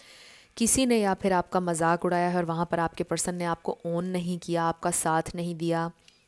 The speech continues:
अब कुछ लोगों के लिए ये सिचुएशन है, कुछ लोगों के लिए हो सकता है कि फैमिली में पता चल गया आपके कनेक्शन का, उन्होंने अपनी फैमिली में आपके लिए स्टैंड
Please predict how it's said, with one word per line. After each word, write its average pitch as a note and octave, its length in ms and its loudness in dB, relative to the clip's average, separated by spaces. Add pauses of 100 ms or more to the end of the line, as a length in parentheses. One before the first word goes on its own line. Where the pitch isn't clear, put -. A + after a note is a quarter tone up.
(160)
अब E3+ 140 6
कुछ F#3 200 0
लोगों F#3 180 2
के G3 100 4
लिए G3 220 4
ये E3+ 80 6
सिचुएशन G3+ 540 2
है, G#3 180 0
कुछ G#3+ 240 -2
लोगों G3+ 160 4
के G3+ 100 2
लिए G3+ 100 6
हो F#3 100 4
सकता F#3 280 0
है F#3+ 40 2
कि G3+ 100 0
फैमिली F3+ 420 2
में G3 180 2
पता F#3 280 0
चल F3+ 220 0
गया F3+ 180 2
आपके F3+ 200 0
कनेक्शन F3+ 500 -4
का, G#3 240 0 (680)
उन्होंने A3+ 240 2
अपनी A#3+ 240 0
फैमिली G3 460 2
में G3+ 100 0
आपके F3+ 260 0
लिए F#3 120 2
स्टैंड F3 640 0